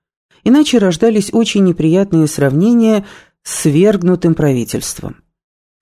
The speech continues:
Если при Софье походы в Крым были неудачны, то всё же русские рати искали врагов в их жилищах, а теперь татары приходят на Украину. Союзники упрекают в бездействии, гетман Мазепа пишет,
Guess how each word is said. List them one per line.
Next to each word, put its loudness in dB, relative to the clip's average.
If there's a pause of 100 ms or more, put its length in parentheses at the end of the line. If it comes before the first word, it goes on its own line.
(120)
Если 2
при 0
Софье 0
походы 0
в -6
Крым 0
были 2
неудачны, 2
то -2
всё 0
же 4
русские 0
рати 0
искали 0
врагов 0
в 0
их 2
жилищах, -2 (340)
а -6
теперь -2
татары 0
приходят -2
на 2
Украину. -4 (580)
Союзники 2
упрекают 0
в -2
бездействии, 2
гетман 0
Мазепа 0
пишет, -2